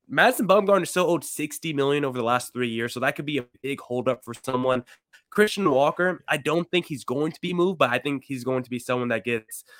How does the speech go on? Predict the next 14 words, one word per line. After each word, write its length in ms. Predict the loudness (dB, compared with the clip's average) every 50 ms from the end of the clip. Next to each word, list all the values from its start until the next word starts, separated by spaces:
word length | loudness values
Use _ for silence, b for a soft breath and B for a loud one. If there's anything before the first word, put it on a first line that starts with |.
| B B 4
um, 300 | 4 4 4 4 0 0
a 80 | 0 2
lot 220 | 4 4 4 2
of 80 | 2 0
calls 400 | 0 0 2 2 2 0 -2 -4
about 460 | -8 -8 -4 -4 -4 -2 -2 -4 -4 -4
because 300 | -6 -4 -4 -4 -4 -6
he's 180 | -8 -10 -4
someone 200 | -2 -2 0 0
that 120 | 0 -2 -4
is 180 | -6 -10 -14
still 440 | -16 -16 -16 -6 -2 0 0 0 0
arbitration 840 | 0 0 0 0 0 -4 -10 -12 -8 -4 -2 -2 -2 -2 -4 -6 -6 -6 -6 -4
eligible 600 | -2 -2 -2 0 -2 2 4 6 6 6 4 B